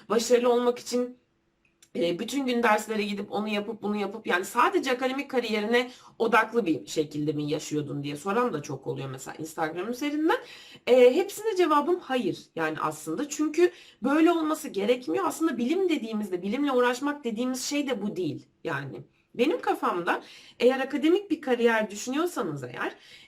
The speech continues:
e, kendinizi doğru ifade edebiliyor olmalısınız. E, insanlarla iletişim kurabiliyor olmalısınız. Sosyal bir yönünüz olmalı. Sadece düz mantık okuduğunuzu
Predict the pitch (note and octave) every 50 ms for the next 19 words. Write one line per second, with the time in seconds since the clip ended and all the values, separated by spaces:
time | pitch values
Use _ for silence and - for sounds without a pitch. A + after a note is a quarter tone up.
0 | _ - G3+ G3+ G3 G3+ G3 B3+ G#3 G3+ G#3+ G#3+ A#3 A#3+ B3+ B3+ C4 A#3+ A#3 B3+
1 | B3+ B3+ B3+ B3+ B3 - C4 A#3+ A#3 A#3 A3+ G3 F3+ F3+ E3 D#3+ D3+ C#3+ C#3+ C3+
2 | C3+ C3+ C3+ C3+ B2+ B2 A#2+ - - A#2+ A#2+ B2 C3 A#2+ - - _ - - -
3 | _ _ - F3+ F3+ F3 F3 E3+ - F3+ G3+ G3+ - G#3 G3 G#3 G#3 G3+ G#3+ A#3
4 | A#3 A3 G#3+ G#3 G#3 - - - A#3 A#3 A3 A#3 A3 G3+ G3+ G3+ F#3+ F#3+ G3 F#3
5 | E3 D#3 D3 C#3 C3 B2+ - D3 C#3 D3 C#3+ - - E3 E3 E3 - F#3+ F#3+ F#3
6 | F#3+ G3 G3 F#3+ F#3 F3+ F#3 F#3 F#3 F#3 F#3 F#3+ E3+ E3 E3 D#3+ D#3 D#3 D#3+ D#3+
7 | - F#3+ F#3 A#3+ B3 D#4 B3+ C4 B3 G#3+ B3 C4 B3 C4 B3+ A#3+ A#3+ A#3+ B3 -
8 | G3 G#3 - A#3+ G3+ A#3 A#3 A#3 A#3+ A#3+ A#3 - C4+ C#4 C#4